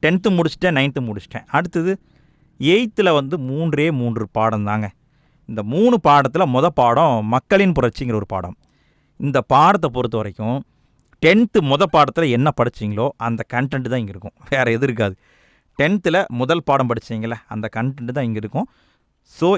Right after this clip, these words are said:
இதை படிச்சீங்கன்னா அதை படிக்க தேவையில்ல, அதை படிச்சா இதை படிக்க தேவையில்ல, அப்படி தான் இருக்கும். இந்த ஃபஸ்ட்டு பாடம் மக்களின் புரட்சி நீங்க தரவா படிச்சிடணும். அடுத்த இரண்டு பாடம் என்னன்னு பார்த்தோம்னா, இந்தியாவில் கல்வி வளர்ச்சி, காலந்தோறும் இந்திய பெண்களின் நிலை.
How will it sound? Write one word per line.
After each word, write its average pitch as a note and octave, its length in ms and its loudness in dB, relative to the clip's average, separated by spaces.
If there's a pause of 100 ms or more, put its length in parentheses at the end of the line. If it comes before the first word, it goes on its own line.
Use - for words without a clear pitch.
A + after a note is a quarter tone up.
இதை C3 340 -2
படிச்சீங்கன்னா F3 340 0
அதை D#3+ 300 4
படிக்க D#3 220 -2
தேவையில்ல, C#3 220 2
அதை C#3+ 280 4
படிச்சா D#3+ 180 -2
இதை C3 220 -2
படிக்க A#2 320 -6
தேவையில்ல, G#2+ 120 -6
அப்படி A#2 300 -8
தான் C3 80 -4
இருக்கும். A2+ 360 -8 (340)
இந்த B2 220 -6
ஃபஸ்ட்டு B2+ 320 -2
பாடம் A#2+ 240 0
மக்களின் C#3+ 360 -4
புரட்சி B2 320 -6
நீங்க A#2 160 -2 (120)
தரவா A2+ 140 -4
படிச்சிடணும். G2 520 -12 (640)
அடுத்த G3+ 300 2
இரண்டு E3+ 280 4
பாடம் D#3+ 200 4
என்னன்னு C#3+ 200 2
பார்த்தோம்னா, A#2 460 0 (320)
இந்தியாவில் F3+ 640 6
கல்வி C#3+ 280 2
வளர்ச்சி, B2 520 -2 (320)
காலந்தோறும் D3 580 6
இந்திய B2+ 320 4
பெண்களின் A2 400 -2
நிலை. G2 240 -8